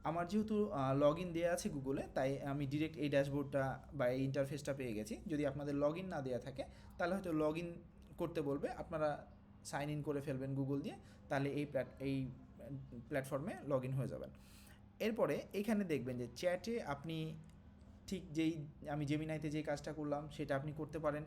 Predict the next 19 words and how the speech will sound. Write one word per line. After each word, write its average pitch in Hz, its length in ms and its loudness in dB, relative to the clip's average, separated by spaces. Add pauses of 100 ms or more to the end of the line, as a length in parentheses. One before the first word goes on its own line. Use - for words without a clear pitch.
এখানেও 175 320 -4
করতে 180 260 -6
পারেন। 170 240 -4 (600)
আবার 147 540 4 (220)
আপনি 156 220 -2
যদি 165 140 0
মনে 165 200 -2
করেন 160 160 -2
অন্য 175 260 -2
প্ল্যাটফর্ম 196 420 2
ইউজ 196 180 -4
করবেন, 214 260 -2
সেটাও 269 260 2
করতে 147 220 -4
পারেন। 69 200 -2 (640)
তো - 200 4
এখন 202 440 0 (1200)
আমি 190 420 0
এখানে 190 340 -2